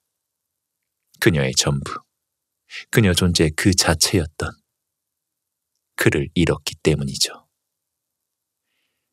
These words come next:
그녀는 자신 앞에 펼쳐진 넓은 세상도 보지 못하고 그녀의 상처를 치유해 줄 수 있는 다른 사람들도 보지 못했습니다. 그녀는 완전히 혼자라고 느끼고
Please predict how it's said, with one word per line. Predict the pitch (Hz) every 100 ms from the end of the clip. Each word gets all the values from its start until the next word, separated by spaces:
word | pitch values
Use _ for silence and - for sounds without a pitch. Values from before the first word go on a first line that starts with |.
| -
그녀는 | 120 104 90
자신 | 90 87 98
앞에 | 85 104
펼쳐진 | - 92 85 98 - 78
넓은 | 78 78 80 80
세상도 | - - - 78 76 71
보지 | - 80 - 76
못하고 | 73 76 - 80 - 78 - _ _ _ _ _ _ _ _ _ -
그녀의 | 107 85 76
상처를 | - 85 80 - 76 78
치유해 | - - 78 76
줄 | 73
수 | 76 -
있는 | 73 73 71 73 _ _ _ _ _ _ _ -
다른 | 143 95
사람들도 | 87 - 98 80 73 71 69 73 _ _ _ _ _ _ _ -
보지 | - 85
못했습니다. | 76 71 - - 71 69 65 - _ _ _ _ _ _ _ _ _ _ _ _ _ _ -
그녀는 | - 101 82 80
완전히 | 78 78 76 78 76
혼자라고 | - 87 80 80 76 78
느끼고 | 73 73 - - -